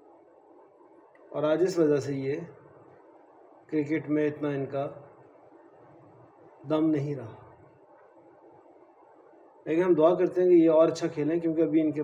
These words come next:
पास कम से कम छः साल क्रिकेट और है।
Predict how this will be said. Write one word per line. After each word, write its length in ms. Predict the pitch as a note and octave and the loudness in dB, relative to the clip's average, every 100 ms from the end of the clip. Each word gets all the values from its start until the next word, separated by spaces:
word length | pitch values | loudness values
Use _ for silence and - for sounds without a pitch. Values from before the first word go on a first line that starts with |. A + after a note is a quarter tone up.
| C#3 | -6
पास 360 | C3 C#3 - - - - - - _ - - | -6 -6 -14 -20 -20 -20 -20 -20 _ -18 -2
कम 180 | E3+ F3 | 2 2
से 100 | E3+ | 2
कम 140 | D#3+ D3+ | -2 -2
छः 200 | E3 E3+ | 2 2
साल 280 | E3+ C#3+ | 2 -2
क्रिकेट 400 | C#3+ C#3+ B2+ C#3 B2 | -4 -8 -8 -8 -6
और 200 | B2+ B2 | -6 -8
है। 220 | A2+ | -12